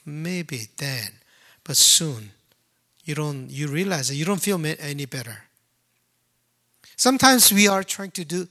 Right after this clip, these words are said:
wonderful things, great things, to compensate for the wrongdoings that, uh, we did.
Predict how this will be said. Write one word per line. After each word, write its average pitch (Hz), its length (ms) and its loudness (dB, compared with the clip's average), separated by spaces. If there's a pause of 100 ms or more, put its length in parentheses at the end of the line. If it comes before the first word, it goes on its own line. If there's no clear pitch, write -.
(640)
wonderful 190 600 -2
things, - 640 -14 (600)
great 220 240 0
things, 104 560 -12 (720)
to 196 100 -4
compensate 202 880 -2 (360)
for 202 120 -4
the 170 120 2
wrongdoings 165 1040 -2
that, 131 300 -16 (120)
uh, 127 400 -14
we 131 80 -12
did. 120 220 -16